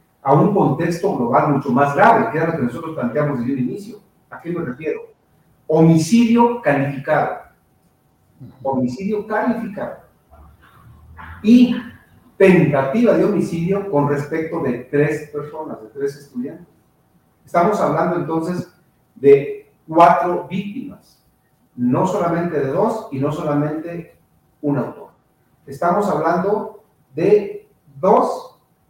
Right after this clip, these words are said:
posibles sujetos activos, dos autores y cuatro víctimas, bajo las cuales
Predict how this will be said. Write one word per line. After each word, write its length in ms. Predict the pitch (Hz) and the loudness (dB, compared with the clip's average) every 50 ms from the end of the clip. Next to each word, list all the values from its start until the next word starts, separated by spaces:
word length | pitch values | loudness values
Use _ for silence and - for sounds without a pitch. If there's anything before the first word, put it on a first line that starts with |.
| _ _ | _ _
posibles 540 | 131 131 - 170 175 175 180 185 180 - | -14 -12 -10 -8 -8 -6 -4 -4 -6 -6
sujetos 460 | - - - 165 160 160 151 143 127 123 | -6 -10 -12 -10 -10 -8 -8 -8 -8 -8
activos, 540 | 120 - - 208 208 226 240 226 220 - | -10 -10 -8 -6 -6 -4 -4 -4 -6 -6
dos 160 | - 160 160 143 | -8 -10 -10 -10
autores 560 | 139 135 - 180 190 208 226 226 226 - - 147 | -10 -8 -6 -4 -2 0 0 -2 -4 -6 -10 -10
y 120 | 127 - | -10 -6
cuatro 280 | 165 170 170 180 - 208 | -6 -6 -4 -4 -4 -4
víctimas, 600 | 208 - - 139 117 - - - - _ _ _ _ _ _ _ _ _ _ _ _ _ _ | -6 -8 -8 -12 -12 -12 -12 -18 -20 _ _ _ _ _ _ _ _ _ _ _ _ _ _
bajo 200 | - 127 127 120 | -8 -6 -4 -2
las 160 | 117 117 117 | -2 -4 -4
cuales 580 | - 160 160 - 180 196 202 - - - - - | -2 -2 0 2 2 0 0 -2 -6 -10 -12 -16